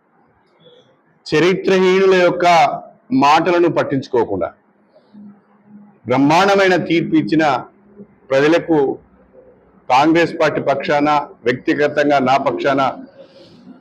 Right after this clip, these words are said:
హృదయపూర్వకంగా తల వంచి వాళ్ళకు నమస్కారాలు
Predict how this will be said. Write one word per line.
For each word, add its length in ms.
హృదయపూర్వకంగా 960
తల 240
వంచి 340
వాళ్ళకు 300
నమస్కారాలు 500